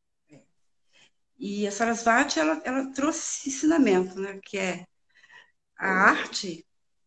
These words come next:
é você construir um caminho amoroso com você mesmo e com Deus e com quem você tá perto. Se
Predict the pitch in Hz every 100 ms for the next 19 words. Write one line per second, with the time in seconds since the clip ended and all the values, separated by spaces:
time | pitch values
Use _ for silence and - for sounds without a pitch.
0 | _ - 202 202 214 220 - 220 214 240
1 | 269 - _ _ - 226 254 - 247 220
2 | 208 226 269 269 - - 220 220 233 196
3 | 202 220 240 240 - _ 202 220 208 190
4 | 196 208 214 208 208 214 196 196 202 214
5 | 208 214 202 190 190 - - 180 196 208
6 | 196 202 - 202 185 _ _ _ _ _
7 | _ _ _ - 202 190 90 - _ _
8 | _ _ _ _ _ _ - -